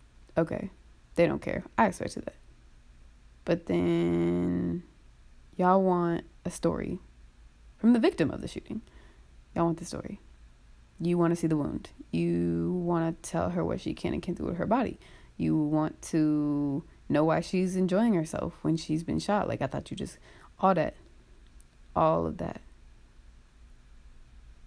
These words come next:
And then she fucking answers the question. She says what happened.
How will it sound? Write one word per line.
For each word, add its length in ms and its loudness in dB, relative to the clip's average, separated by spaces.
And 160 2
then 380 2
she 220 -12
fucking 380 -2
answers 480 -2
the 60 -8
question. 420 -10
She 160 -6
says 420 2
what 140 -6
happened. 580 -10